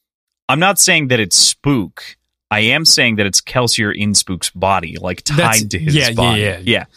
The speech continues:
Speaker 2: Yeah,
Speaker 1: right.
Speaker 2: exactly.
Speaker 1: So I think it is Kelsier, but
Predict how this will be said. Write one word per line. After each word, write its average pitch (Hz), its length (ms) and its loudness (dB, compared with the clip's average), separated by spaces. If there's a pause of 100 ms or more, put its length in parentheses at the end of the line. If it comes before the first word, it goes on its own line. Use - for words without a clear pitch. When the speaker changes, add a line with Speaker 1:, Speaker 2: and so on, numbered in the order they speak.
(100)
Speaker 2:
Yeah, 120 160 0
Speaker 1:
right. 90 160 -2
Speaker 2:
exactly. 117 280 0
Speaker 1:
So 139 40 4
I 135 60 0
think 190 160 -2
it 175 80 2
is 151 180 2
Kelsier, 139 840 -2 (200)
but 113 380 0